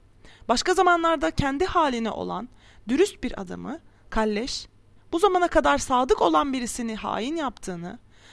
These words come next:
ve topyekün amacı önüne çıkan her şeyi yıkmak, karıştırmak ve alt üst etmek olan hasım bir iblis olarak göründüğünü düşünecek olursak, evet, eğer bütün bunlar düşünülecek olursa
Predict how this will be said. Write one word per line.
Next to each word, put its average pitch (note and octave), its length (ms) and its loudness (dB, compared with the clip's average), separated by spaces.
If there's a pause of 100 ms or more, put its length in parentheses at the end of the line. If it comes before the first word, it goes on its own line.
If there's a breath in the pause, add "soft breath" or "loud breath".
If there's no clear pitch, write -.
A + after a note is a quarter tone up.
(160 loud breath)
ve G3 220 0
topyekün - 440 -2
amacı A3 300 -4
önüne G#3+ 260 -6
çıkan G3+ 340 -8
her D#4 240 -4
şeyi A3+ 340 -4
yıkmak, G3 520 -6 (240 soft breath)
karıştırmak G3+ 680 -4 (100)
ve A3 100 -2
alt B3 240 2
üst G#4 120 -2
etmek A#3+ 340 -4
olan F#3+ 300 -6 (260 soft breath)
hasım E4 380 -2
bir C#4 100 -4
iblis A3 360 -12
olarak F#3 340 -8
göründüğünü F#3+ 420 -10
düşünecek C#4+ 420 -8
olursak, D4 560 -4 (720)
evet, A3 340 -2 (280 loud breath)
eğer D4+ 260 4
bütün G#4+ 360 -4
bunlar B3 300 0
düşünülecek G3+ 520 -6
olursa A#3+ 420 2